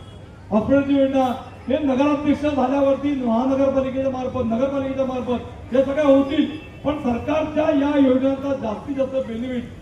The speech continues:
मी स्वतः ज्या भागातला,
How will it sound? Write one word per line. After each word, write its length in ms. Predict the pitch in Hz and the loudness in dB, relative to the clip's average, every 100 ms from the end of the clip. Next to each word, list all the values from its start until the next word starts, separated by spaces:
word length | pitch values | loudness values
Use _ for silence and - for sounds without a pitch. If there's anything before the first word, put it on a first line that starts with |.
| - - | -18 -8
मी 120 | 208 294 | 0 2
स्वतः 440 | 349 277 269 240 - - - - - 196 | 2 0 0 -2 -2 -10 -16 -16 -8 2
ज्या 100 | 269 | 2
भागातला, 840 | 269 262 269 - 269 254 220 | 4 0 -2 -4 -2 -2 -2